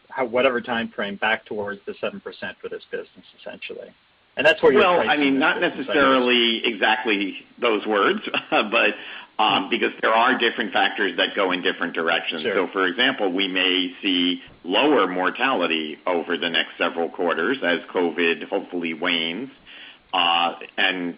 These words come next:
Speaker 2: um, you know, we should continue to see some favorability in stop loss. So it's a little bit hard to say exactly where that will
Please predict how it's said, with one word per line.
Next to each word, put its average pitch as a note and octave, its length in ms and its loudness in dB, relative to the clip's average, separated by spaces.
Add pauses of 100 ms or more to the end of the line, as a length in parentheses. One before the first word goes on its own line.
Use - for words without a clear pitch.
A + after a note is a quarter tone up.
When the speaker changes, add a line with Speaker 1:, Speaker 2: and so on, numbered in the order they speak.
(220)
Speaker 2:
um, F2 420 0
you F#2+ 120 -2
know, E2+ 80 -2
we F2+ 180 -2
should G2 300 -2
continue F2+ 560 -2
to F2+ 160 -8
see F2 240 -2
some F2 200 -2
favorability F2 880 0
in D#2+ 180 -8
stop G2 300 0
loss. E2 300 0 (400)
So A#2 140 2
it's A2+ 140 -4
a B2 40 2
little B2+ 320 4
bit G#2 160 2
hard G2 260 0
to F#2 140 -10
say E2+ 180 2
exactly E2 480 -2
where D#2+ 260 -2
that D#2+ 220 -4
will D2 120 -10